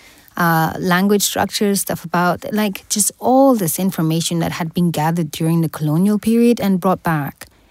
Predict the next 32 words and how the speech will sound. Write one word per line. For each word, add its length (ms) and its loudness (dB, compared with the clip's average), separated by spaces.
And 120 4
then, 240 6
you 60 2
know, 140 6
our 160 6
culture 340 0
in, 220 2
at 240 -6
that 160 -6
time 240 0
is 100 0
being, 500 4
is 160 -2
being 280 2
deleted, 480 0
is 120 -4
being 220 2
erased. 480 -2
So 160 0
now 140 6
it 60 4
exists 440 -2
in 40 0
a 60 0
book. 480 -2
The 100 2
book 240 2
is 120 2
in 100 2
the 80 2
British 340 -4
Library. 640 -4